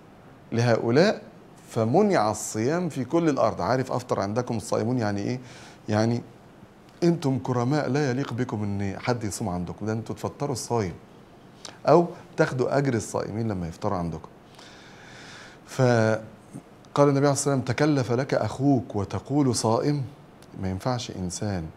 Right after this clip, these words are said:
يبقى، آه،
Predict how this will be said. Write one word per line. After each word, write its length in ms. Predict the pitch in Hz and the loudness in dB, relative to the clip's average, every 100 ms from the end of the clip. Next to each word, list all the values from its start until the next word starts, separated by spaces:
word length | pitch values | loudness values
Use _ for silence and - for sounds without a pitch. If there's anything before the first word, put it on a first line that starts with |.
| - - - - - - - - | -20 -20 -20 -20 -20 -20 -12 0
يبقى، 400 | 113 110 87 80 - - - - - - - - - - - - - - - - - - | 0 0 -8 -10 -12 -20 -20 -20 -20 -20 -20 -20 -20 -20 -20 -20 -20 -20 -20 -20 -20 -12
آه، 560 | - 92 87 85 85 | -6 -4 -4 -4 -6